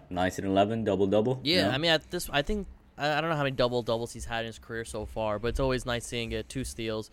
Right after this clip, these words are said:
Speaker 2: uh, three assists, and he did drop two threes. I think both of them were in the, were both corner threes. I think th-,
Speaker 1: Mm.
Speaker 2: I think that stat line that he just put up, the, the nineteen, and I think he's averaging, like, seven and four.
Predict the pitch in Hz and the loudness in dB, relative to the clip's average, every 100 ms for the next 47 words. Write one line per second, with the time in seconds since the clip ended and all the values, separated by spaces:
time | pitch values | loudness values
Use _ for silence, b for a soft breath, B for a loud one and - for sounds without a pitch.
0 | b b b - 113 110 107 - 117 113 | b b b -2 0 0 -2 -4 -4 -4
1 | - 113 110 - 110 110 127 131 147 135 | -4 -4 -4 -4 -6 -4 -2 2 2 4
2 | 143 - 151 143 147 143 117 120 - - | 4 2 -4 -4 -4 -4 -4 -6 -6 -2
3 | 123 120 120 120 117 110 - 110 113 - | -2 -2 -4 -4 -4 -6 -10 -10 -10 -8
4 | 117 110 - 120 110 107 113 110 101 b | -8 -8 -10 -10 -10 -8 -6 -6 -8 b
5 | b b b b - 151 165 110 110 98 | b b b b 2 2 2 2 2 2
6 | 95 - 135 139 156 139 135 - 131 131 | -2 -2 -2 0 0 2 0 0 0 2
7 | 143 139 123 117 - 123 113 127 - - | 0 0 -2 -4 -8 -2 0 0 -2 -4
8 | 110 107 104 107 117 123 120 - 123 120 | -2 -2 -4 -4 -2 -2 -4 -6 -4 -4
9 | 117 110 110 117 104 110 110 110 110 107 | -6 -6 -6 -6 0 0 0 -4 -6 -8
10 | - 117 110 110 - - 110 110 | -4 -2 0 4 4 4 0 0